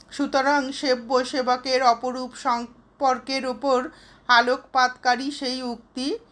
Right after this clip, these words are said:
ও ঘটনাগুলি এখানে উল্লেখ করা বোধহয় অপ্রাসঙ্গিক হবে না।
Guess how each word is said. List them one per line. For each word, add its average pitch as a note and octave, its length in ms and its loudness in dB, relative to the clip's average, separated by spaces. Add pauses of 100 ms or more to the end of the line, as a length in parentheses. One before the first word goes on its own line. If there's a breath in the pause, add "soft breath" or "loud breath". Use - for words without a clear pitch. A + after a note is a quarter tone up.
(260 soft breath)
ও C4 120 4
ঘটনাগুলি B3 1000 0 (380)
এখানে C4+ 380 0
উল্লেখ C4 440 -2
করা C#4 240 4
বোধহয় B3+ 480 2
অপ্রাসঙ্গিক A#3+ 880 -2
হবে G3 260 -2
না। F3+ 240 -4